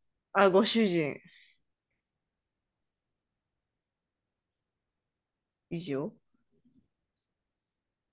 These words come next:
Speaker 1: なんか最近日経で、
Speaker 2: うん。
Speaker 1: アンケートを取りましたみたいなのがあっ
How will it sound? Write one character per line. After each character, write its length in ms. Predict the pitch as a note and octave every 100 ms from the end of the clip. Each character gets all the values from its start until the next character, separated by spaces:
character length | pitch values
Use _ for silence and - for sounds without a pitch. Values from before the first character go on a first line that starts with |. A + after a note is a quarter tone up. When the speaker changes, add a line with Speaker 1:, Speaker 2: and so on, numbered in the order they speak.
| _ _ _ _ _ _ _ _ _ _ _ _ -
Speaker 1:
な 120 | C#3+
ん 20 |
か 60 | C#3+
最 220 | C#3 F3
近 200 | G3 E3+
日 200 | C3+ C3 - _ _ _ _ _ -
経 300 | D#3+ E3 E3
で、 540 | E3+ E3 A#2 F2 - - _ _ _ _ -
Speaker 2:
う 80 | F#3+
ん。 420 | F#3 E3+ D#3 G#3 _ _
Speaker 1:
ア 100 | - D#3+
ン 80 |
ケ 160 | D3+ D3+
ー 80 | -
ト 100 | G2
を 60 |
取 160 | F#2 G2
り 40 |
ま 120 | A#2 B2+
し 80 |
た 180 | - G#2
み 140 | G#2 G#2
た 80 |
い 80 | D#2+
な 80 | D2
の 100 | -
が 20 |
あ 20 |
っ 40 | E2